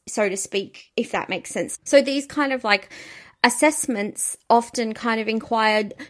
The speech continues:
"Do you feel like you have a sense of purpose?" So that's kind of the question we always get asked. And there are so, like, there are very psychological reasons why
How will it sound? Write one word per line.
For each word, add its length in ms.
"Do 100
you 240
feel 380
like 480
you 220
have 180
a 60
sense 280
of 120
purpose?" 600
So 140
that's 160
kind 180
of 60
the 80
question 540
we 200
always 360
get 260
asked. 460
And 240
there 300
are 60
so, 240
like, 180
there 140
are 100
very 380
psychological 840
reasons 340
why 380